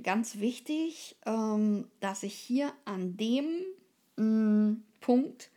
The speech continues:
auch mit gutem Equipment arbeite. Das heißt also, gute Fotos hochschiebe, gute Fotos poste und, ähm, die auch in einer Präsentationsform sind, auch immer mit Text sind,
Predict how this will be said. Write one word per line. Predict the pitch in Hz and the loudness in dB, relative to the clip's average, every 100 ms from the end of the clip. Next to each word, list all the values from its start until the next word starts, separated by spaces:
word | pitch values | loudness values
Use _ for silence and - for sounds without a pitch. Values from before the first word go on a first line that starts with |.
| - - - | -20 -14 -6
auch | 208 | 0
mit | 226 214 | 2 0
gutem | 233 262 262 247 | 0 0 2 0
Equipment | 220 - 226 220 233 208 | 0 -6 -4 2 2 2
arbeite. | 170 160 170 160 156 165 - | -6 -6 -6 -6 -8 -14 -12
Das | 160 - | -10 -2
heißt | 233 233 - | -2 -2 -4
also, | 196 196 202 | -4 -2 -2
gute | 220 254 | -2 -2
Fotos | 247 240 240 233 233 233 - - - - - - - | -4 -2 -2 0 -2 -4 -12 -14 -20 -20 -20 -18 0
hochschiebe, | 233 233 - - - 226 214 214 208 208 208 208 - - - - - | 2 2 0 -12 -8 -4 -2 0 2 2 0 -2 -12 -20 -20 -18 -4
gute | 254 247 | -2 -2
Fotos | 226 240 226 220 220 | -4 -4 -4 -4 -6
poste | - 220 233 - - 208 202 - - | 0 2 0 -4 -4 -4 -4 -8 -6
und, | 220 220 220 214 - - | -2 0 0 -2 -8 -12
ähm, | 190 202 202 196 196 196 - | -8 -6 -4 -4 -6 -8 -8
die | 208 - | -10 -8
auch | 165 208 214 - - - _ _ _ _ _ _ _ _ _ _ _ - | -4 -2 -2 -4 -14 -20 _ _ _ _ _ _ _ _ _ _ _ -4
in | 202 | -2
einer | 180 175 196 | -2 -2 -2
Präsentationsform | 196 202 202 190 185 208 226 254 - 196 196 214 | -4 -4 -2 -4 -6 -2 -2 -2 -4 -4 -2 0
sind, | 202 208 226 233 - - - | 0 2 2 0 -6 -16 -2
auch | 202 208 | 0 4
immer | 208 185 | 2 4
mit | 165 - | 0 -2
Text | 233 220 - - | -6 -4 -10 -2
sind, | 226 254 269 262 | 4 6 6 0